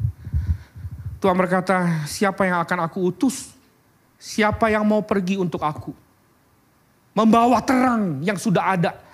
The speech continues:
yang sudah Tuhan berikan dalam hidup kita. Keluar sana. Memberkati orang-orang di luar sana.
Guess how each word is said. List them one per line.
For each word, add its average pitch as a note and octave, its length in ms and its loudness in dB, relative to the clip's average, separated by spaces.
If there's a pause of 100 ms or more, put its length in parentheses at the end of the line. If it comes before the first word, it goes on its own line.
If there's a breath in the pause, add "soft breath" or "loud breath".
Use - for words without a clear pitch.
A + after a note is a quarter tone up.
(120 loud breath)
yang G3+ 160 -2
sudah G#3+ 160 0
Tuhan G#3+ 240 0
berikan G3 240 0
dalam F3+ 160 0
hidup D#3 240 -2
kita. - 240 -12 (560)
Keluar F#3+ 320 2
sana. D3 320 -4 (1200 loud breath)
Memberkati C#4+ 640 2
orang-orang C#4 400 4
di C4+ 80 4
luar C4 160 4
sana. B3+ 480 0